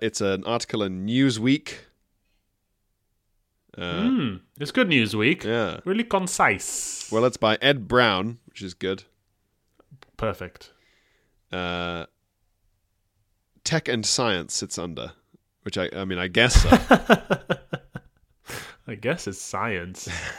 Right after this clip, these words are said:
Speaker 1: <laughs> So the headline is, "Man ejaculates from anus, urinates feces for two years before seeking help."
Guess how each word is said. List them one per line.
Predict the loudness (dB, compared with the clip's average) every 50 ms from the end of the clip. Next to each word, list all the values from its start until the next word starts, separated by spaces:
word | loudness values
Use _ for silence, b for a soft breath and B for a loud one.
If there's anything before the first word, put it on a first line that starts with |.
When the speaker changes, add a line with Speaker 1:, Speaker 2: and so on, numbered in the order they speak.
| -2 2
Speaker 1:
<laughs> | 2 2 2 0 -10 _ _ _ _ _ _ _ _ B B B B B B B B B B B
So | -6 -2
the | 0 2
headline | 2 4 4 4 4 4 2
is, | 0 -2 -2
"Man | 0 2 4 4 4 4
ejaculates | 2 2 2 2 0 0 0 0 2 2 2 2 2 -2
from | -4 -4 -4 -2
anus, | 0 0 0 2 0 -2 -4 -4 -8
urinates | -4 0 2 4 4 4 4 4 2 0 0 -2 -2
feces | 2 2 2 2 2 0 -4 -4 -4 -6 -8
for | -8 -6 -6 -4
two | 0 4 6 6
years | 6 6 6 8 10 12 12 12 10 8 4 0 -2
before | -4 -6 -2 0 0 0
seeking | 2 2 0 -2 0 -2 -2 0
help." | 0 0 0 -2 -2 -4